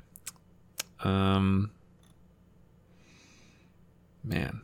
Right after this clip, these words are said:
this is, this is rough. Some of these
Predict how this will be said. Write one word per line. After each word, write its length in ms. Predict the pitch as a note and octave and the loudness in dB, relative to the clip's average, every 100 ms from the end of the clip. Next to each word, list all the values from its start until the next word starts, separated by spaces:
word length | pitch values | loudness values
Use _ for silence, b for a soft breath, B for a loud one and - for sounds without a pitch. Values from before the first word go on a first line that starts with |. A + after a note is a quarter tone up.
| - | -6
this 220 | - - | -4 0
is, 640 | - - G#2 - - - - | 0 0 0 -2 -4 -6 -10
this 240 | - B2 - | -6 -4 0
is 320 | A2 A2+ - | 2 2 2
rough. 580 | F#2 G#2 - - - - | 2 2 0 -10 -16 -20
Some 240 | - - G#2 | -8 -2 0
of 80 | |
these 420 | G2+ G2+ G2+ - | 2 2 -2 -8